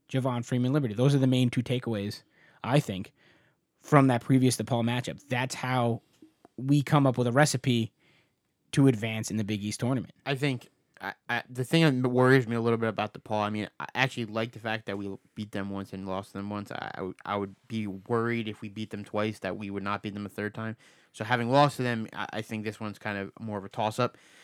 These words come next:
Speaker 2: I think this DePaul team's actually a little underseeded. Not underseeded, I mean, obviously has to do with their record, but I think with Freeman Liberty having missed the amount of games that he did throughout the regular season, this team is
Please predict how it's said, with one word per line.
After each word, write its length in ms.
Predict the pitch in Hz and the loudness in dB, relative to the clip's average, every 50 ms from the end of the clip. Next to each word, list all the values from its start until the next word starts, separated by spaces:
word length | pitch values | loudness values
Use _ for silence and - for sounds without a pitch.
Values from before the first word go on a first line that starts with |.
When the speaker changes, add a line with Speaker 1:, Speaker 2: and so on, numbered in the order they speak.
| - _ _ _ _ _ _ _ _ _ _ _ - | -20 _ _ _ _ _ _ _ _ _ _ _ 0
Speaker 2:
I 100 | 113 135 | 2 2
think 340 | 135 - 170 180 165 - - | 2 2 2 2 2 -2 -6
this 220 | 123 123 131 127 - | -6 -4 -4 -2 -2
DePaul 260 | 123 - - 127 123 | -4 -2 0 0 0
team's 160 | 127 127 110 | 0 0 0
actually 180 | 117 113 110 113 | 0 -2 -2 -2
a 40 | 104 | -4
little 240 | 110 110 110 101 - | -2 -2 -2 -2 -4
underseeded. 760 | - 107 110 104 104 104 - - - 107 107 117 127 127 127 - _ _ _ _ _ _ - - | -6 -6 -6 -8 -8 -12 -12 -10 -10 -8 -4 -4 -4 -4 -6 -10 _ _ _ _ _ _ -4 0
Not 180 | 143 143 139 147 | 2 4 4 4
underseeded, 380 | 135 120 - - 123 113 117 | 2 2 0 -4 -2 0 0
I 60 | 107 104 | 0 0
mean, 180 | 110 107 104 | -2 -4 -2
obviously 220 | 98 101 101 - 110 | -4 -4 -4 -6 -10
has 80 | 98 - | -10 -10
to 40 | 107 | -10
do 80 | 104 | -10
with 80 | 98 - | -8 -8
their 100 | 92 98 | -4 0
record, 320 | 110 127 135 - 110 98 | 0 0 0 0 -2 -2
but 80 | 95 98 | -2 -4
I 60 | 98 | -6
think 340 | - - - 135 127 120 - _ _ _ _ _ _ _ _ _ - | -4 -4 -2 -2 -2 -2 -6 _ _ _ _ _ _ _ _ _ -6
with 220 | 104 107 101 - _ _ _ - | -6 -6 -6 -10 _ _ _ -20
Freeman 380 | - - - 135 143 139 131 | -12 -4 -2 0 2 2 2
Liberty 220 | 127 123 131 120 117 | 2 2 2 0 0
having 320 | 113 104 101 104 101 98 | -2 -6 -6 -8 -6 -4
missed 260 | 110 120 120 - - _ _ 123 | -4 -4 -4 -6 -12 _ _ -10
the 100 | 113 113 | -8 -6
amount 200 | 107 104 101 98 | -4 -4 -4 -6
of 80 | 95 | -6
games 220 | 101 107 113 113 104 | -4 -4 -2 -2 -4
that 80 | 101 - | -6 -8
he 140 | 104 104 | -10 -10
did 320 | 101 104 123 123 123 117 - | -4 0 2 2 2 0 -4
throughout 560 | 110 104 98 - - 110 120 120 120 95 - _ _ _ _ _ _ _ _ | -6 -6 -6 -2 2 2 4 4 2 0 -6 _ _ _ _ _ _ _ _
the 180 | - 104 104 98 | -4 -4 -2 -2
regular 400 | 92 107 107 110 110 107 101 95 | 0 -2 -2 0 0 -2 -4 -4
season, 600 | - - - 147 160 160 139 113 107 98 98 95 - _ _ _ _ - | -6 -8 -6 -4 -4 -2 -4 -4 -6 -8 -8 -10 -14 _ _ _ _ 0
this 240 | 110 135 151 143 | 4 4 4 4
team 300 | - - 156 156 147 127 | 2 2 2 4 4 4
is 140 | 117 104 - | 2 0 -2